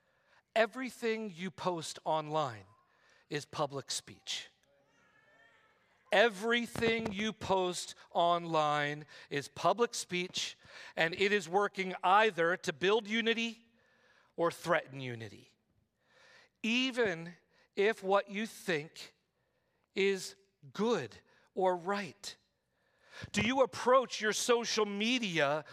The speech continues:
presence understanding that it's public speech and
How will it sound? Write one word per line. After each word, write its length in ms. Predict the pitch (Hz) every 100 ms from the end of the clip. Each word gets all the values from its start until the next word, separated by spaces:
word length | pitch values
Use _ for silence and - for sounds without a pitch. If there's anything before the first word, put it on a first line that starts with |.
| -
presence 720 | - - 277 254 175 165 175 - - -
understanding 1300 | 254 277 254 226 - - - 247 277 233 185 175 180 -
that 160 | - 208
it's 160 | 185 -
public 420 | - 254 285 262
speech 520 | - 220 233 - - - - -
and 320 | 196 202 185